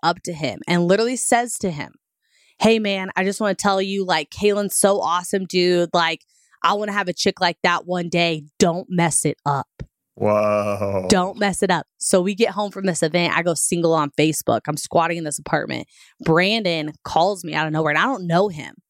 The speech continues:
Speaker 1: Like, he has my phone number. He got it from somebody. I'm like, "Who's calling me from Albuquerque, New Mexico?" And he's like, "Hey, this is Brandon Poulin. Like, you're not gonna remember me, but, like, what happened?" He was the first person to ask me, like, "What happened?"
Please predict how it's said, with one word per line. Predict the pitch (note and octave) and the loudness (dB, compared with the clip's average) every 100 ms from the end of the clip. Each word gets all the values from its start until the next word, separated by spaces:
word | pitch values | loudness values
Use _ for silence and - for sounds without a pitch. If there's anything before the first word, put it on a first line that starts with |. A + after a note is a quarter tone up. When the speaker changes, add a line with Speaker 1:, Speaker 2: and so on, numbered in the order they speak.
| _ _ | _ _
Speaker 1:
Like, | F3 - | -2 2
he | A#3 | 2
has | A#3 | 2
my | G#3+ | -2
phone | G#3+ | 0
number. | G#3+ G#3 | 0 0
He | G3 | 2
got | F#3 | 2
it | G3 | 0
from | G3+ | -4
somebody. | F3+ F#3 F#3+ | -2 0 0
I'm | |
like, | F#3+ D#3+ | -2 -4
"Who's | B3 C4+ | -2 -2
calling | - A3 G#3 | 0 -2 -2
me | G3+ | -6
from | F#3 | -6
Albuquerque, | - E3+ F3+ - F3+ F3 | -2 -2 -2 -6 -4 -4
New | D#3 | 0
Mexico?" | D3+ - - - - - - - - - - | 0 -2 -2 -2 -2 -8 -18 -20 -20 -6 0
And | F#3+ F#3 | 2 2
he's | F#3+ G#3+ | 0 0
like, | G3 D#3+ _ _ _ | 0 -2 _ _ _
"Hey, | - A#3+ | 2 4
this | A#3 A#3 | 4 0
is | A3+ | -4
Brandon | G#3+ A3+ A3+ | 0 0 2
Poulin. | - A3+ A3+ A3 G#3 | 2 2 0 0 0
Like, | F3+ F#3 | -2 0
you're | A3+ | 0
not | A#3 | 2
gonna | A3 | 0
remember | G3 G3 A3 G#3 | 0 0 2 2
me, | G3 F#3+ F#3 | 0 0 -2
but, | F3 F3+ | 0 0
like, | F3 - | 0 0
what | D3+ G#3+ | 2 2
happened?" | F#3+ E3+ G#3 C#3+ E3+ | 2 -2 -2 -6 -8
He | |
was | F#3+ | -4
the | G#3 | 0
first | A3+ A#3 | 2 2
person | B3 A3 G#3+ | 0 -2 -2
to | |
ask | E3+ C4+ - | 0 -2 -2
me, | D#3 D3+ | -4 -2
like, | D3+ - | -4 0
"What | D#3+ G#3+ - - | 2 2 0 -6
happened?" | - A#3 - - - | -2 -2 -4 -14 -16